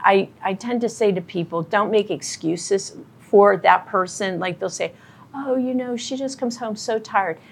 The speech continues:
Well, maybe, maybe when you talk to him, you give,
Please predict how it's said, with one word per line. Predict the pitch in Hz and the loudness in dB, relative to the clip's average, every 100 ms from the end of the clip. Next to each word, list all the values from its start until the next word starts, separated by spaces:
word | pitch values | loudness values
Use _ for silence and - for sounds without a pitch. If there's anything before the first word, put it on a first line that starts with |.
| - - | -10 0
Well, | 247 | 2
maybe, | 247 - 240 254 277 294 277 | 2 0 0 2 0 0 2
maybe | 254 247 262 | 2 2 2
when | 233 220 208 | 0 0 -2
you | 175 | -4
talk | - - 214 214 - | -4 6 6 4 -6
to | 190 170 - | -4 -2 -6
him, | - 175 160 165 - - - - | -8 -2 -2 -2 -8 -20 -10 2
you | 196 | 2
give, | 190 208 180 | 4 2 2